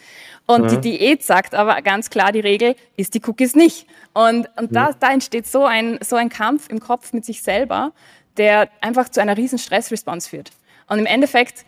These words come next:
Speaker 1: wenn du zum Beispiel, manchmal gibt's dann Tage, da schaffst du's ganz gut,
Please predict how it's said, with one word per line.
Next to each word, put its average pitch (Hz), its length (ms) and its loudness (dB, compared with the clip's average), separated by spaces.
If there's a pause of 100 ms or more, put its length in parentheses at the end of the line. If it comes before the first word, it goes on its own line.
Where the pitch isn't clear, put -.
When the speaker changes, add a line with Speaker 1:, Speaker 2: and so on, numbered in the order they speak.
(200)
Speaker 1:
wenn 220 140 -2
du 214 60 -6
zum 220 120 -8
Beispiel, 208 340 -2
manchmal 202 280 -4
gibt's 208 160 -6
dann 190 100 -8
Tage, 185 280 -2
da 180 260 0
schaffst - 280 -4
du's 208 100 -12
ganz 175 180 -8
gut, 262 160 -2